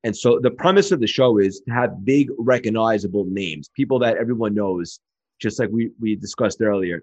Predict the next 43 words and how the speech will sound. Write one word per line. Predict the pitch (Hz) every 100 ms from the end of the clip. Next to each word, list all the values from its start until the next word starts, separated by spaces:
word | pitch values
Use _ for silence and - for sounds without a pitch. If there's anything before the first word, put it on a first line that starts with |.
| 95
a |
mutual | 104 107 107
friend | 101 107
of | 101
ours, | 95 95
David | - 101 98 92
Meltzer, | 98 95 - 95 82 - _ _ -
and | 98 101
U | 117
F | 113
C | - 113 104
fighters | - 95 95 95
and | 95
Hollywood | - 104 101 101 104 -
actors | 104 104 - 92 87 85
and | 90 -
business | 143 98 107 101 107
moguls | 98 92 98
and | 98
entrepreneurs. | 104 98 101 95 104 92 73 -
But | 95 - _ _
it's | 135 -
not | 208
to | 220
talk | 226 208
about | 185 175
the |
success | 113 - - - 110 104
stories, | - 73 69 53 - - _ _
because | 98 98 120 104 - 147
everyone | 175 196 190
has | 139
Wikipedia | 131 151 - 131 110 82
for | 69
that. | 65 - _ _
You | 143 170
just | 156 110
Google, | 131 135 101 65 52 _
you | 123
know, | 107
how | 101 113
someone | 107 123 117 110 101 - _ -
became | 101 - 104 98 90